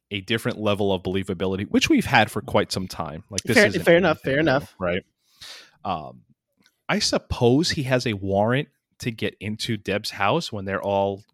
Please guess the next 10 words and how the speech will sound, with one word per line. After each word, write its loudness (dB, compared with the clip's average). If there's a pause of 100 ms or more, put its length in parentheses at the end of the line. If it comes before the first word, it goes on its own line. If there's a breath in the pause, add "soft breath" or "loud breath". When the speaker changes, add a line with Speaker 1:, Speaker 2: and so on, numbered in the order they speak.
(140)
Speaker 1:
going -4
through -6
her -6
stuff -4
there. -2 (1500)
Speaker 2:
I 8
would 8
think -4
so. -2
Speaker 1:
'Cause, 0